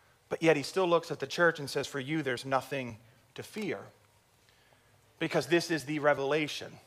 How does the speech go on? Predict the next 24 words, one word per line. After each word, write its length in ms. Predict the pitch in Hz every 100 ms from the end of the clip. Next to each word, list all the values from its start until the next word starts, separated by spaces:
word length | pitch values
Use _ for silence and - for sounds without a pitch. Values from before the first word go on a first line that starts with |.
| _ _ _ _ _ _ _ _ _ _ _ -
He's 360 | 151 147 127
the 80 | 120
beginning 600 | 123 117 156 160 120 107 - _ _ _ _ _ _ _ -
and 180 | 127 113
the 160 | 120
end. 340 | 131 90 - - - _ _ _ _ _ _ _ -
And 120 | 127
he 120 | 117 131
will 200 | 120 -
always 420 | 156 156 131 110
stand 640 | - - 156 143 117 104 -
and 160 | 123 113
fight 520 | - 151 123 101 - - -
and 160 | 127 110
protect 640 | 117 - 156 135 - - - - -
and 240 | 117 113
guard 460 | 113 139 123 104 98 - - -
his 300 | 135 113 -
church." 520 | - 98 - - - _ _ - - - - - - _ _ _ -
This 200 | 156 165
isn't 260 | 180 143 113
scary 480 | - 170 156 127
to 100 | 110
God. 420 | 104 139 120 -